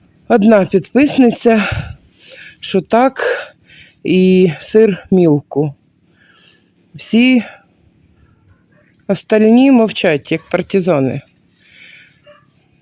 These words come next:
Будемо третій розіграш робити на тридцяте червня чи не будемо? Давайте думайте, пишіть мені в коментарях. Вже на крайній випадок, якщо що, то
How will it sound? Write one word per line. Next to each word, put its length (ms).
Будемо 640
третій 460
розіграш 600
робити 480
на 140
тридцяте 580
червня 460
чи 160
не 140
будемо? 520
Давайте 480
думайте, 640
пишіть 420
мені 220
в 60
коментарях. 920
Вже 340
на 360
крайній 440
випадок, 600
якщо 400
що, 340
то 480